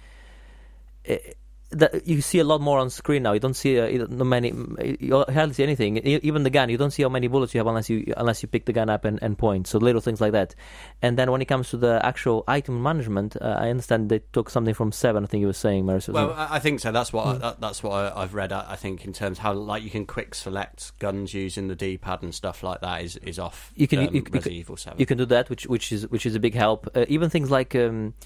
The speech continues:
Speaker 1: before, uh, let's say, um, I don't remember. You could, I don't think you could do this on the previous Resident Evil. So let's say, uh, everyone knows if you gra-, if you grab a green plant, you can mix it with the r-, red plant.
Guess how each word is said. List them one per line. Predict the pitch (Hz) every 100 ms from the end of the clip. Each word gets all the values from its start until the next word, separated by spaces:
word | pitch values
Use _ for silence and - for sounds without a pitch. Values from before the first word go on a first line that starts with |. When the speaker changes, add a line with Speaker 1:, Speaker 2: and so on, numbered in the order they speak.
| - - - -
Speaker 1:
before, | 131 - 156 127 104
uh, | 101 - - -
let's | 135 135
say, | - 135 127 123
um, | 117 117 113 - -
I |
don't | 147 190
remember. | 202 175
You | 135
could, | 139 -
I |
don't | 156 185
think | 160
you |
could | 127
do | 139
this | 143 123
on |
the | 113
previous | - 120 110
Resident | 120 110 110
Evil. | 104 98
So | 139
let's | 143
say, | 156 139
uh, | 127 113 - -
everyone | 147 135
knows | 113 104 101 110
if | -
you |
gra-, | 110 113
if | - -
you |
grab | 117 104
a | 101
green | 110 104
plant, | - 107 101 98 -
you | 110
can | 98
mix | 98 95
it | 95
with | 92
the |
r-, | 95 95
red | 104 -
plant. | 95 76